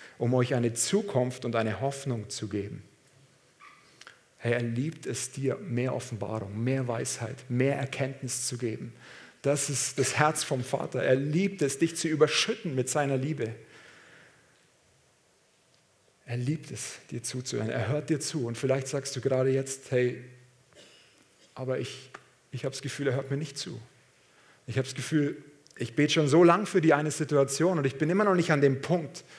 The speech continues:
dass Heilung eingetreten ist oder dass, dass, dass ich die Stimme gehört hab oder dass ich jetzt weiß, in welche Richtung ich gehen soll.“ Ich möchte euch eine Geschichte erzählen von einem On-, meinem Onkel, der leider nicht mehr lebt, aber der ein Riesenvorbild für mich ist, gewesen ist und eigentlich immer noch ist.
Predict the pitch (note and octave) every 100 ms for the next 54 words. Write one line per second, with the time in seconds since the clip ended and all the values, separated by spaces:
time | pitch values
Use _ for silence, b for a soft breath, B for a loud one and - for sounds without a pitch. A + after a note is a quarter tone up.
0 | B B B C3+ B2+ D3+ D#3 D#3 C#3 -
1 | - - C#3+ D3 - D3 C3+ C#3 B2 D3+
2 | C3+ C3+ C3 - B B B C3 B2+ -
3 | D#3+ D#3+ - C#3 - F3+ F3+ D#3 D3 F3+
4 | F#3 D#3 B2+ - C#3 D3 D#3 E3 D#3+ -
5 | - C#3+ D3 G3+ F3 D#3+ D#3+ D#3+ E3 -
6 | C#3 A#2+ A#2 C#3 C3+ A#2 G2+ A2+ - _
7 | b b b b b b b - D3+ D#3+
8 | D#3 D3 B2+ - F3+ F3+ C3+ A#2+ - D#3
9 | C#3+ C3+ B2+ A#2+ - - B2 B2+ D#3 F#3
10 | D3 C3 C#3+ D#3+ D3+ D3+ E3 - B B
11 | - A#2+ C3 C3+ C#3+ - C3+ B2 C#3 C#3+
12 | C#3 A#2 A#2 A#2+ B2 D#3 E3 D3+ D3+ D#3+
13 | C#3+ C3 C#3 A#2+ A#2 A2+ - - - A#2+
14 | B2 B2+ A#2 - - - - A#2 A#2 A2
15 | G#2+ A2+ A2+